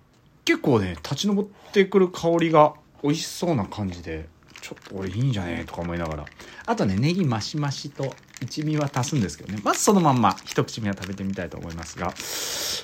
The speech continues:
はい、えー、後がけチーマージャンは後ね。これが後。で、えー、液体スープ、あ、三分経った、経った。液体スープが先ですね。おー。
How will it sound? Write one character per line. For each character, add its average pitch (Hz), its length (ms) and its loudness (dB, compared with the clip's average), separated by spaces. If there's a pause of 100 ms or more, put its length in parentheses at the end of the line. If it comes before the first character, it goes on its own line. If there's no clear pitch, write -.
は 180 60 8
い、 185 180 -2
え 123 160 6
ー、 117 120 -4
後 180 300 0
が 180 140 4
け 180 160 0
チ 175 240 0
ー - 20 -2
マ 160 120 4
ー - 20 0
ジ 139 100 0
ャ 123 60 4
ン - 20 2
は 151 160 0
後 101 240 -6
ね。 90 240 -8 (140)
こ - 80 -8
れ 98 140 0
が 131 240 -2
後。 78 340 -12 (320)
で、 160 260 2
え 85 420 -6
ー、 - 40 -12
液 - 160 -14
体 104 120 -2
ス - 100 -12
ー - 40 -20
プ、 - 60 -8
あ、 - 40 -10
三 - 180 -12
分 - 100 -16
経 - 100 -16
っ - 60 -16
た、 - 100 -18
経 - 120 -16
っ - 60 -20
た。 - 120 -18 (560)
液 127 320 -6
体 127 400 2
ス - 200 -8
ー 120 200 -2
プ 110 160 -6
が 143 120 2
先 - 360 -10
で - 100 -14
す - 200 -10
ね。 101 100 0
お - 20 -2
ー。 104 1500 0